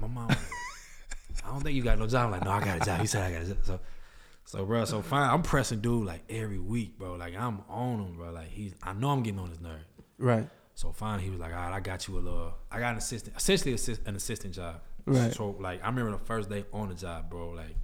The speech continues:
Speaker 1: wearing my best slacks, my best button up. And, like, I walk in and I see, like, this black C E O, this black chief marketing, and it's, like, all black. I'm like, "Yo, I've never even had a black boss before,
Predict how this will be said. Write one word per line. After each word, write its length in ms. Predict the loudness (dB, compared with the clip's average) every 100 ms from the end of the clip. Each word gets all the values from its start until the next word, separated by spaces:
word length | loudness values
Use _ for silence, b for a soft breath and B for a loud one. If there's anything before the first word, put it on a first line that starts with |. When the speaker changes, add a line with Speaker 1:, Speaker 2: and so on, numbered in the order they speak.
| -4 -10 -14 -12 -10 -8
Speaker 1:
wearing 180 | -8 -10
my 80 | -10
best 280 | -8 -8
slacks, 480 | -8 -8 -10 -12 -20 -20 -14
my 100 | -10
best 300 | -6 -8 -8
button 260 | -8 -8 -10
up. 140 | -12 -16 -20 -20 _ -20 -20 -20 -14
And, 120 | -10
like, 240 | -8 -10 -14
I 60 | -14
walk 340 | -10 -10 -10
in 100 | -12
and 80 | -10
I 60 | -6
see, 200 | 0 0
like, 260 | 0 -4
this 140 | -4 -4 -8 -12 -10
black 220 | -10 -10
C 280 | -12 -12 -10
E 40 |
O, 120 | -10 -12
this 120 | -14
black 360 | -12 -8 -8 -10 -20 -18 -18 -20 -20 _ -16
chief 260 | -8 -6 -6
marketing, 420 | -6 -6 -8 -12
and 100 | -10
it's, 120 | -10 -8
like, 180 | -10 -8
all 220 | -8 -8
black. 220 | -8 -10
I'm 160 | -12 -12
like, 240 | -12 -12 -14
"Yo, 580 | -10 -4 -2 -2 -4 -8 -16 _ _
I've 280 | -2 -2 -2
never 720 | -6 -4 -4 -4 -4 -6 -8 -12 _ _ _ _ _
even 200 | -10 -8
had 140 | -8
a 60 | -8
black 380 | -8 -8 -10 -8
boss 260 | -6 -6 -8
before, 400 | -16 -16 -16